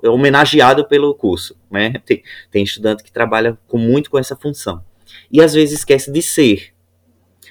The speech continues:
porque tudo isso é fazer, né? E, e quando a gente aprende a olhar pra si e ver o ser, e foi isso que aconteceu durante a, a, a, o caminhar terapêutico desta participante, que era assim,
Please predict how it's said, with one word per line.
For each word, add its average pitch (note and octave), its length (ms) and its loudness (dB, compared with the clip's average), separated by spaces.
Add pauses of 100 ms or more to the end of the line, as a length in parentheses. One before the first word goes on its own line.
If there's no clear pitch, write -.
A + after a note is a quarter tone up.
(160)
porque D#3 240 0
tudo F3 240 0
isso E3+ 220 -2
é D#3+ 60 2
fazer, B2+ 580 -2 (680)
né? G2+ 380 -6 (500)
E, B2+ 640 -2 (140)
e G2+ 80 -8
quando E3+ 280 0
a F#3 40 0
gente D3 480 -6
aprende A2+ 720 -4 (140)
a G2 120 -2
olhar G2+ 420 2
pra G2+ 160 -2
si F2 340 -10
e G#2+ 100 -6
ver G2 220 0
o G2 80 0
ser, D3 640 -4 (520)
e G#2 80 -6
foi C3 260 2
isso D3 220 -4
que C3+ 80 2
aconteceu G#2 420 -4
durante G2+ 440 -2
a, E2+ 160 -4
a, E2+ 280 -12
a, E2+ 80 -12
o G2 80 -12
caminhar G#2+ 420 -2
terapêutico G2+ 580 0
desta G2+ 540 0
participante, - 580 -8
que A#2 200 0
era A#2+ 260 6
assim, G#2+ 400 -6